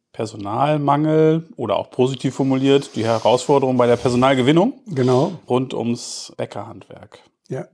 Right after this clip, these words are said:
Speaker 1: Wir fangen an, wie so oft in diesem Podcast, wie eigentlich immer in diesem Podcast, nämlich mit den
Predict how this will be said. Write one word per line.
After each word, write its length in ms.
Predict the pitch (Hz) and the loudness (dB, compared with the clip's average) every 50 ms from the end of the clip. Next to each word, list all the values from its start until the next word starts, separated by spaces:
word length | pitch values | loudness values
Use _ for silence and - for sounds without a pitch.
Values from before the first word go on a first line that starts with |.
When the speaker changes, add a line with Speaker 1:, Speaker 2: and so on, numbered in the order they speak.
| _ _ _ | _ _ _
Speaker 1:
Wir 100 | - - | -14 -4
fangen 220 | - 147 131 131 | -2 -2 -2 -2
an, 280 | 123 135 160 175 170 - - | -2 -4 -4 -4 -6 -8 -4
wie 120 | 123 139 | -2 2
so 120 | 147 156 180 | 4 4 4
oft 120 | 185 - | 4 2
in 60 | 143 127 | 0 -2
diesem 160 | 120 127 127 | -2 -2 0
Podcast, 520 | - 120 120 - - 147 160 160 147 - | -2 -2 -2 0 0 0 0 0 -2 -2
wie 60 | 135 | -2
eigentlich 140 | 135 135 117 156 | -2 2 2 4
immer 160 | 214 240 180 | 4 4 4
in 60 | 135 | 4
diesem 160 | 123 120 117 | 2 -2 -2
Podcast, 480 | 113 117 117 - 123 123 156 170 - _ _ _ - - - - - - - _ | -2 -4 -4 -4 -4 -4 -4 -6 -6 _ _ _ -20 -20 -20 -20 -20 -20 -18 _
nämlich 260 | - 120 127 135 131 | -2 0 0 2 2
mit 380 | 131 123 123 - - - - - _ - | 2 0 0 0 -2 -8 -10 -10 _ -4
den 320 | 113 113 120 120 120 120 | -2 -2 0 0 -2 -4